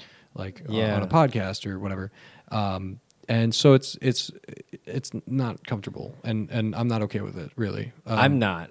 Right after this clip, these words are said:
Speaker 1: Yeah.
Speaker 2: But there's also benefits to it. Like,
Speaker 1: Yeah.
Speaker 2: you know, some guy is,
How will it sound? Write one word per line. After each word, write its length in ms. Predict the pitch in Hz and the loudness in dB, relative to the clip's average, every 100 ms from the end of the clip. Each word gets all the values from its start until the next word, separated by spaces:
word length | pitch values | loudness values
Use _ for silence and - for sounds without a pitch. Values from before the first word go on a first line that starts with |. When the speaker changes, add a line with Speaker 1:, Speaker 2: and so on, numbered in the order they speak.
| - | -12
Speaker 1:
Yeah. 240 | 104 95 127 135 | -8 -8 -6 2
Speaker 2:
But 300 | 131 113 143 | 2 2 2
there's 220 | 127 113 | 4 8
also 420 | 135 139 139 123 | 6 6 6 6
benefits 640 | 104 101 104 - 107 - - | 4 -2 -2 -4 -4 -4 -6
to 160 | 101 | -4
it. 160 | 65 95 | -6 -4
Like, 360 | 95 87 - _ - | -4 -4 -10 _ -2
Speaker 1:
Yeah. 140 | 131 117 | 0 4
Speaker 2:
you 60 | |
know, 160 | 131 117 | 6 6
some 280 | - 135 131 | 6 2 6
guy 220 | 120 113 | 6 6
is, 280 | 98 - | 4 -2